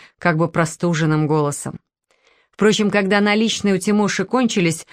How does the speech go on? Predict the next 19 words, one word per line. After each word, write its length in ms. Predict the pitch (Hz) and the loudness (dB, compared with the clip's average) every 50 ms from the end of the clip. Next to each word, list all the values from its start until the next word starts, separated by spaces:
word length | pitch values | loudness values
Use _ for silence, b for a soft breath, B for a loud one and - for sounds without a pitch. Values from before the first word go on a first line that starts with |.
| B B B B B B B | B B B B B B B
оба 320 | - 254 320 269 240 285 | 0 0 2 2 2 2
новых 380 | 254 247 269 285 277 254 247 - | 2 2 2 2 2 0 -2 0
его 220 | 233 226 214 208 | 0 0 0 0
товарища 560 | 196 - 202 208 226 254 262 262 233 - - 226 | 0 0 0 2 2 2 0 0 -2 -2 -4 -4
потеряли 480 | - 208 185 - 233 226 254 233 156 | -4 -4 -2 -2 0 0 0 -2 -2
к 100 | - - | -4 -2
нему 220 | 165 160 160 156 156 | 0 0 2 2 2
интерес. 520 | 156 151 - 160 151 143 135 - - - _ _ _ _ _ _ _ _ _ _ _ _ | 0 -2 -4 -4 -4 -4 -6 -8 -14 -18 _ _ _ _ _ _ _ _ _ _ _ _
После 300 | - 214 - - 226 233 | -4 -2 0 0 0 0
этого 200 | 226 233 220 214 | 0 0 0 2
не 140 | 214 208 208 | 2 2 0
оставалось 540 | 196 196 - 208 202 208 226 220 208 - - | -2 -2 -2 0 0 2 0 0 -2 -2 -2
ничего 320 | 185 175 - 185 180 185 | -4 -2 -2 -2 -2 0
другого, 460 | 165 175 185 175 185 226 240 208 185 | 0 0 0 0 2 2 2 0 0
как 200 | 180 175 156 - | -2 -4 -4 -2
вернуться 500 | 160 170 175 180 202 214 214 - - 170 | -2 0 0 2 0 0 -2 -2 -6 -8
в 40 | 160 | -8
свой 260 | - - 156 175 175 | -6 -4 -2 0 2
номер, 420 | 180 190 214 233 214 170 135 147 | 2 2 2 0 0 -2 -2 -6